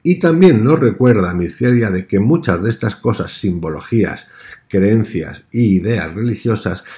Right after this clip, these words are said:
tenían que ver con el día a día material. Es decir, con la caza antes de que existiese la agricultura,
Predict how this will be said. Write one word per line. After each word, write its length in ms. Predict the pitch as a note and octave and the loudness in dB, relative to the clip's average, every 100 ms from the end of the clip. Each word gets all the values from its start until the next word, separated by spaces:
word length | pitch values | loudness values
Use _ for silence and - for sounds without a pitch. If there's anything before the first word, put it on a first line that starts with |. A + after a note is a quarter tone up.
| - - | -16 0
tenían 420 | A#2 C3+ D3+ C#3+ | 2 4 4 2
que 120 | A2+ | 2
ver 360 | F#2+ F#2 - - _ - - _ | 4 2 -2 -18 _ -20 -20 _
con 220 | - A2 | -2 2
el 140 | G#2 F#2+ | 4 4
día 220 | G#2+ G#2+ | 4 4
a 40 | |
día 260 | F#2+ G2 F#2+ | 4 4 2
material. 600 | F2 D#2+ E2+ D2+ C#2 - _ _ _ _ _ _ _ _ _ _ _ _ _ _ _ _ _ _ - | 0 -6 -10 -10 -14 -16 _ _ _ _ _ _ _ _ _ _ _ _ _ _ _ _ _ _ -6
Es 160 | F#2+ | -2
decir, 400 | F2+ - D2+ - _ _ _ - | -2 -4 -8 -12 _ _ _ -6
con 200 | F#2 E2+ | -4 -2
la 140 | E2+ | -4
caza 480 | - A2 - D2+ - | -2 -2 -2 -8 -6
antes 420 | F#2+ F#2+ F2+ - E2 | -4 -4 -6 -12 -12
de 140 | D#2+ | -12
que 80 | D2+ | -14
existiese 460 | - - F2+ - | -20 -12 -10 -6
la 80 | F#2 | -4
agricultura, 880 | F#2+ G#2 B2 A#2+ - D3 C3 F#3 | -2 -2 -2 -2 0 0 0 -6